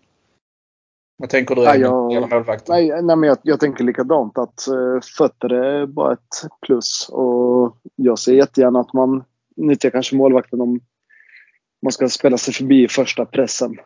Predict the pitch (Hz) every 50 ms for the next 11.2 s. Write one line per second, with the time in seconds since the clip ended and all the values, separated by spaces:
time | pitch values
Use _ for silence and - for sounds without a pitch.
0 | _ _ - 147 123 117 117 117 117 117 117 117 110 107 _ - - - - -
1 | 247 269 _ _ _ _ _ _ _ _ _ _ _ _ - 151 127 127 - -
2 | - 127 120 117 110 - 117 - - - - - - _ _ _ _ - - -
3 | 135 135 127 123 131 135 131 120 123 123 117 - 123 131 131 123 117 113 - 117
4 | 117 120 117 - - 120 120 123 117 113 113 117 117 113 110 - - - - -
5 | _ - - _ _ _ _ _ _ _ _ _ _ _ _ _ _ - 143 127
6 | 113 - 117 120 120 117 110 107 - - 220 220 - - - - - _ _ _
7 | _ _ _ _ _ _ _ _ - - 127 117 117 117 110 107 113 123 151 160
8 | 151 - - - 151 147 147 - - 147 131 127 127 127 123 123 123 120 117 110
9 | 127 135 139 135 - - 127 120 127 120 - - 127 117 120 120 117 113 120 120
10 | 117 117 117 120 120 120 120 110 104 - - - 113 110 - - - 117 113 113
11 | 113 110 110 107